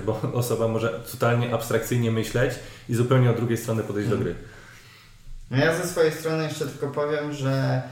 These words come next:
Speaker 2: nie daliśmy wyróżnienia, znaczy ja nie dałem w swojej recenzji, teraz spycham odpowiedzialność, <laughs> Myślę, że się nie obrazi, jeśli się podzielę tym, że jakoś pewnie na tą opinię wpłynęła Madzia, która generalnie nie jest tak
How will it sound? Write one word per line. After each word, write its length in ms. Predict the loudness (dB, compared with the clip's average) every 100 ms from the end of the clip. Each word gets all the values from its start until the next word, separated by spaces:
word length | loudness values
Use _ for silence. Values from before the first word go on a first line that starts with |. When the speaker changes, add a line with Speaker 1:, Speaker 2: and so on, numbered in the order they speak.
| -16 -18 -4
Speaker 2:
nie 140 | 0
daliśmy 800 | 2 2 0 -4 0 2 2 0 -2
wyróżnienia, 840 | -4 0 0 2 2 2 0 -2 -4 -12 -10
znaczy 160 | -8 -8 -12 -4
ja 220 | -2 0
nie 80 | 0
dałem 360 | 0 -2 -4
w 40 | -2
swojej 240 | 2 2
recenzji, 360 | 2 -4 -6 -4
teraz 340 | -2 -2 -2 -2
spycham 380 | 0 2 2 2
odpowiedzialność, 680 | 4 6 8 8 6 4 2 -2 -2
<laughs> 240 | 0 0 -6 -14 -16 -6
Myślę, 260 | -6 -4 -4
że 80 |
się 120 | -2 -2
nie 120 | 0
obrazi, 400 | 2 2 2 -2
jeśli 260 | -4 -4
się 80 | -4
podzielę 460 | -2 -4 2 2 2 0
tym, 260 | 0 0 0
że 160 | -2 0
jakoś 220 | 0 -2
pewnie 240 | -4 -4 0
na 360 | 2 2 0 -2
tą 160 | -2 -2
opinię 320 | -2 0 -2
wpłynęła 480 | -2 0 0 2 0
Madzia, 420 | 2 0 0 -2 -4
która 500 | -4 -2 0 -2 -6 -8 -14 -14 -8
generalnie 680 | -2 2 4 2 2 2 2 -2 -8
nie 160 | -6 -2
jest 260 | -2 -4 -4
tak 140 | -4